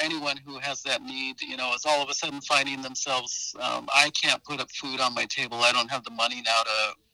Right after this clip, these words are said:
get through the rest of the month," you know. Just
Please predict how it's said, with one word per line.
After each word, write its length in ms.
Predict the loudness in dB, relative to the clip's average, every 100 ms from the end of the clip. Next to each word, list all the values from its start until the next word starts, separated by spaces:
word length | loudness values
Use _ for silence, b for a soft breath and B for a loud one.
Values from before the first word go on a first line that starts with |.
| _ _
get 180 | -2 0
through 180 | -2 -2
the 120 | 0
rest 320 | 2 4 4
of 80 | 2
the 60 |
month," 380 | -2 4 4 4 -2 -4 -6
you 80 | -2
know. 220 | 0 0 B B B B B _ _ _ -8
Just 340 | -2 0 0